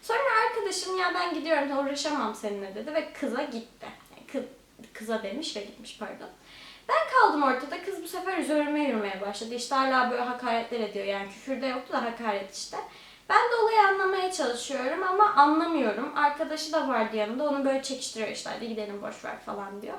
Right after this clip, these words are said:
Ben ilk defa o zaman acaba <laughs> biri beni döver mi diye korkmuştum.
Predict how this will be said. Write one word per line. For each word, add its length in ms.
Ben 60
ilk 200
defa 340
o 40
zaman 280
acaba 460
<laughs> 40
biri 160
beni 240
döver 400
mi 120
diye 180
korkmuştum. 760